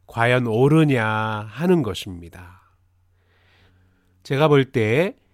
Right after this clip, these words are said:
이런 관점으로 기쁨의 산들을 이해하고 해석하는 것은 크게 두 가지 문제점을 가지고 있습니다. 첫 번째 문제점은 그 존 버년이 철로 역정에서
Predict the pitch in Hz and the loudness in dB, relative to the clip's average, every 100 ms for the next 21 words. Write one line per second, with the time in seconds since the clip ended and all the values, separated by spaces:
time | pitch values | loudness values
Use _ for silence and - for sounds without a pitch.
0 | _ _ 127 156 202 165 143 139 156 147 | _ _ -4 0 0 -2 -4 -2 0 0
1 | 139 - - 143 139 135 131 139 135 123 | 0 -2 -4 -2 0 0 -4 -6 -4 -2
2 | 120 120 113 104 113 143 151 147 127 120 | -2 -2 -4 -4 0 0 0 -2 -2 -4
3 | 113 117 131 170 - 175 - 127 127 120 | -4 -6 -4 -6 -4 -8 -8 -8 -6 -4
4 | 101 95 156 165 101 - _ _ _ - | -6 -4 0 0 0 -8 _ _ _ -20
5 | - 190 147 120 117 151 190 147 147 131 | -2 -2 -2 -6 0 4 4 2 -2 -2
6 | 107 95 113 120 139 127 - 113 98 101 | -4 -4 -2 0 0 -2 -8 -6 -6 -4
7 | 113 120 117 113 - 92 107 139 165 95 | -2 -2 -4 -8 -12 -8 -6 -2 -2 -2
8 | - 95 82 82 80 _ _ _ _ _ | -8 -12 -14 -18 -20 _ _ _ _ _
9 | _ _ _ - 185 226 202 202 123 110 | _ _ _ -8 0 0 2 0 0 0
10 | 139 139 - 107 98 123 139 98 82 _ | 0 0 -4 -6 -4 -2 0 -2 -8 _
11 | _ _ _ 117 110 135 147 175 170 117 | _ _ _ -8 0 4 4 4 -2 -2
12 | 117 123 127 123 127 131 131 - 196 202 | -2 0 0 -2 -2 -2 -4 -6 -4 -2
13 | 202 175 107 - - 127 113 101 - 156 | 0 0 -4 -6 -8 -6 -4 -6 -6 -4
14 | 190 | -4